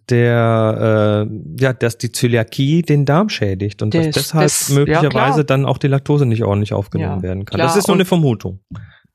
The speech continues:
Speaker 2: Nee, nee, nee, das ist so, dass, dass, äh, der, dieses Enzym Laktase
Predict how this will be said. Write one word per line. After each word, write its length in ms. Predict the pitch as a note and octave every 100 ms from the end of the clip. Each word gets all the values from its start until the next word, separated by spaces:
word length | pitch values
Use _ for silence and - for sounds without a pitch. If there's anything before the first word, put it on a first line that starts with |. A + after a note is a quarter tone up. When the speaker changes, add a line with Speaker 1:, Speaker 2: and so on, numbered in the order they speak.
| _
Speaker 2:
Nee, 360 | F#3 G3 B3+ D4
nee, 120 | C4+
nee, 140 | G#3
das 180 | G#3 G#3+
ist 220 | - -
so, 160 | - D3+
dass, 360 | D#3+ E3 - -
dass, 380 | E3 E3+ -
äh, 300 | - E3 E3
der, 460 | D#3 E3 E3 E3 - - -
dieses 300 | F3 F3+ -
Enzym 560 | F3 F3 - F#3+ G3+
Laktase 880 | F#3+ E3+ - - E3+ D#3 F#3 - F#3+